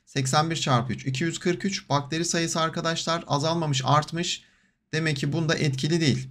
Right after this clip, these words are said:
Birinci de etkili, ikinci de etkili değil bu antibiyotiğimiz. Gelelim üçüncü maddemize. Üçüncü maddemizde acaba beş üzeri üç mü büyük, beş üzeri iki mi büyük? Tabii ki hesaplamaya gerek yok.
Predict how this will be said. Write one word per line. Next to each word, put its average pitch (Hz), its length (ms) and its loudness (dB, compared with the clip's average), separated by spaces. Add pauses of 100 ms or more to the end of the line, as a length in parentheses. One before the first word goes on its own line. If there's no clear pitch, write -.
Birinci 143 320 4
de 131 60 10
etkili, 143 460 2
ikinci 147 460 -2
de 156 80 -2
etkili 156 320 -2
değil 139 200 2
bu 107 220 -2 (220)
antibiyotiğimiz. 113 840 -2 (500)
Gelelim 175 380 2
üçüncü 175 380 2
maddemize. 117 580 4 (580)
Üçüncü 175 300 0
maddemizde 151 520 4
acaba 131 440 6
beş 147 220 2
üzeri 135 180 4
üç 139 220 0
mü 127 80 6
büyük, 131 220 4
beş 147 160 -2
üzeri 139 160 2
iki 139 160 -2
mi 127 60 4
büyük? 107 180 0
Tabii 151 160 -2
ki 147 100 -2
hesaplamaya 131 500 4
gerek 131 360 2
yok. 180 200 -4